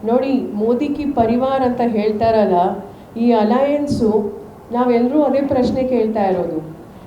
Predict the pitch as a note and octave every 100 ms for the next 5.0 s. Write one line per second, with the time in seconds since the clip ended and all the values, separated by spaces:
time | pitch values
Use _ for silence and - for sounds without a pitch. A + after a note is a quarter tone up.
0 | - G#3+ A#3 B3 B3 A#3+ - - - -
1 | G#3+ A3 B3+ D4 B3 B3 C#4 C#4+ C#4+ C4
2 | B3+ C4+ C#4+ C#4+ - - - A#3 A#3+ A#3+
3 | A#3+ B3 A#3+ A#3 C4 C4 A3+ G#3+ A#3 B3
4 | B3+ A#3+ A#3 G#3+ G#3+ G#3+ G3+ F3+ F#3